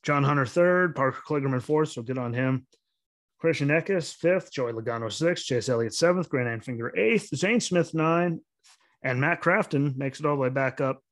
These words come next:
<coughs> to tenth, so good on him. Uh, Friesen got spun out,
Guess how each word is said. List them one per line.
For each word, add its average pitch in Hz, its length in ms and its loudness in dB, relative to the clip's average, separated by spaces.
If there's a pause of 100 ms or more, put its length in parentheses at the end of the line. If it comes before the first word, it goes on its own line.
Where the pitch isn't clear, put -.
<coughs> - 180 -8
to - 840 0
tenth, 185 280 0
so 123 200 -4
good 139 160 -2
on 131 160 0
him. 156 360 -2 (1040)
Uh, 120 400 0 (1200)
Friesen 151 300 0
got 139 180 0
spun - 420 -4
out, 139 260 2